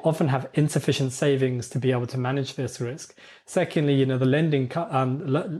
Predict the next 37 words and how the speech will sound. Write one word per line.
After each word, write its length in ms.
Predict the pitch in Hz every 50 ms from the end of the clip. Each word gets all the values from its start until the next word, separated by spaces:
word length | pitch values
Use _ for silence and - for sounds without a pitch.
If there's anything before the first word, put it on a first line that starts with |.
| - -
lenders 420 | - 143 151 170 151 147 135 123 143
are 100 | 139 123
becoming 480 | 117 143 - - 151 135 135 127 123
pretty 220 | 120 - 156 131 123
nervous, 520 | 123 131 135 135 127 120 123 110 - -
and 120 | 123 120
this 100 | 139 127
time, 300 | - - 139 127 120 117
not 160 | 127 143 139 -
surprisingly, 720 | - 117 - 139 135 147 147 156 143 123 117 123 160 - _ _ - - - - _ _ _
and 100 | - 131
having 200 | 131 135 135 131
to 100 | 127 127
think 160 | - 160 143
about 160 | 135 139 127 127
how 40 |
to 60 | 143 131
support 240 | - - 147 120
existing 380 | 127 120 131 160 165 - 190 151
clients 400 | - - 143 123 123 131 127 -
to 40 | 131
be 80 | 127
nervous 400 | 131 131 139 143 139 131 131 127
about 280 | - - 135 127 120 120
new 160 | 123 131 151
loans. 520 | 165 151 123 117 117 120 156 190 - - - _ - - - - _ _ -
Um, 260 | - 139 135 139 147 - -
and 240 | - 147 147 143 135
then 300 | 151 147 147 147 135 135 - - - _ -
thirdly, 520 | - 170 180 175 165 160 151 143 131 123 - _ _ _
remittances, 680 | - 151 156 175 170 - 208 165 - - 156 143 127 -
which 160 | 147 135 -
have 180 | 156 143 123 -
typically 440 | - 196 180 - 180 - 175 147
been 220 | 135 - 151 143 139
the 100 | 135 123
stabilizer 960 | - - - 151 156 175 160 151 147 139 135 131 123 120 131 127 123 123 120